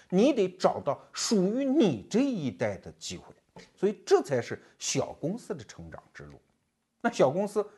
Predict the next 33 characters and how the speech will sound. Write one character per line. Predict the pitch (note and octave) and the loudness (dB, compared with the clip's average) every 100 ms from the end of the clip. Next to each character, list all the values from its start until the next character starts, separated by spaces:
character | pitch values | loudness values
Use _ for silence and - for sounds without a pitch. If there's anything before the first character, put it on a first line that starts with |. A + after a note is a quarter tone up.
| _ | _
应 | F#3 | 0
该 | G3 | 0
成 | F#3+ E3+ | 0 -4
长 | F#3 G2 | -6 -6
成 | A#2 C3 | -8 -10
为 | |
什 | C#3+ F#2+ | -8 -8
么 | B2 A#3+ | -8 -8
样 | C#4 A#3+ | -8 -10
呢？ | A3 _ _ _ - | -12 _ _ _ -2
按 | D#3 | 2
照 | C#3 | 4
罗 | C3 C#3 | 4 2
胖 | F3 G#3 | 0 -2
的 | A2+ | -4
主 | F2 C2+ | -10 -14
张， | - - _ - _ | -16 -18 _ -20 _
两 | D3+ F#3+ E4+ | 6 6 6
种 | E4+ C#3+ | 2 2
模 | B2 C#3+ | 0 -2
式 | - D3 - | -4 -14 -14
你 | - | -10
可 | B2 | -4
以 | D#3 | -4
选， | - - - _ | -6 -12 -16 _
或 | - E3 | 4 4
者 | C3+ | 4
可 | B2+ | 0
以 | G#2 | -6
嫁 | G#2 E2+ | -6 -8
接。 | D#2+ - _ _ _ - - | -14 -16 _ _ _ -18 2
一 | B3+ | 4
种 | G3+ A2+ | 6 4